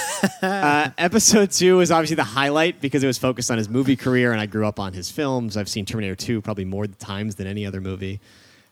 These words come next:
Speaker 2: And then episode three was the weakest. It was about him as governor, and then it goes into the scandals and family life and recent years, which I really don't care about. Uh, but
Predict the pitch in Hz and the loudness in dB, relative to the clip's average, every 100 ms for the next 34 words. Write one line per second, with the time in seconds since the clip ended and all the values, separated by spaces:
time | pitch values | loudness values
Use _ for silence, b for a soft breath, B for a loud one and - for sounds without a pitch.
0 | _ - 214 220 220 214 202 175 175 156 | _ -4 0 2 4 4 4 4 4 4
1 | 151 143 143 147 127 131 127 120 127 117 | 4 2 2 2 2 0 2 2 0 0
2 | 120 113 117 113 110 110 107 107 110 104 | 0 0 0 -2 -2 -4 -4 -6 -4 -6
3 | 98 107 101 98 98 98 - 107 101 98 | -6 -6 -6 -6 -8 -10 -8 -6 -6 -6
4 | 95 95 98 101 104 95 98 98 95 98 | -6 -8 -8 -8 -8 -8 -8 -8 -8 -12
5 | - 95 98 95 92 - - 104 95 107 | -12 -12 -12 -14 -14 -16 -14 -12 -10 -12
6 | - b b b b b _ _ 127 127 | -16 b b b b b _ _ -8 -6
7 | 127 131 - 262 | -6 -6 0 2